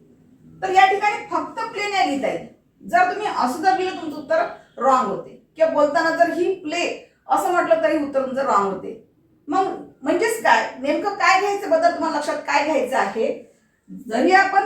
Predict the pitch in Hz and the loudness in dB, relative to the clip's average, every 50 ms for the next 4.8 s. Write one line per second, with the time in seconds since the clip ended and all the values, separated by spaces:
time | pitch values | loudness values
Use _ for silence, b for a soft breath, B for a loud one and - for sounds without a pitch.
0 | - - 320 285 285 - 370 370 381 392 392 392 381 294 294 339 359 370 370 370 | 0 0 0 0 0 0 0 0 0 0 0 -2 -4 -2 2 2 2 4 4 2
1 | 320 - - 339 330 339 339 330 320 - - - - - - - - - - 247 | 2 2 2 0 2 2 2 2 2 0 0 -2 -2 -2 -4 -8 -14 -18 -16 -2
2 | 277 311 320 311 311 330 320 - - - - - 269 262 269 262 - 403 - - | 0 0 0 2 2 0 0 0 -4 -8 -4 0 6 6 6 6 6 0 0 2
3 | 349 320 320 320 - 294 269 - 208 214 - 277 294 - - - - _ _ _ | 0 2 2 2 0 2 0 0 0 -2 -2 -2 -2 -2 -2 -8 -14 _ _ _
4 | _ _ _ 302 320 349 392 330 320 262 254 - 285 311 311 | _ _ _ 0 2 2 2 2 0 0 0 0 -2 -2 -2